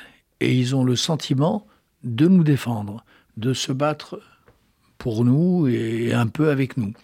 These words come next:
Euh, le président Zelensky, d'ailleurs, a été l'un des tout premiers chefs d'État à présenter ses condoléances, ses condoléances à Israël après le pogrom du sept octobre.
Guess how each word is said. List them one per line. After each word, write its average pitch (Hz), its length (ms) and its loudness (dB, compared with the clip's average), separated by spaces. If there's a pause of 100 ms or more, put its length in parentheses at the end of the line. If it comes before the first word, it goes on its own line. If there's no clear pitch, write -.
(720)
Euh, 113 220 -4
le 107 60 -10
président 117 440 0
Zelensky, 117 540 -2
d'ailleurs, 127 300 2
a 117 100 2
été 123 220 -2
l'un 117 140 -2
des 107 320 -2
tout 214 200 -2
premiers 131 380 0
chefs 110 220 -4
d'État 131 460 -4 (800)
à 113 640 -6 (920)
présenter 117 600 -2
ses - 140 -4
condoléances, 113 680 -4
ses - 220 -8
condoléances 120 680 -2
à 120 60 -4
Israël 117 480 -2
après 117 240 -4
le 113 100 -2
pogrom 117 500 -2
du 110 140 -2
sept 113 220 -8
octobre. 117 480 -6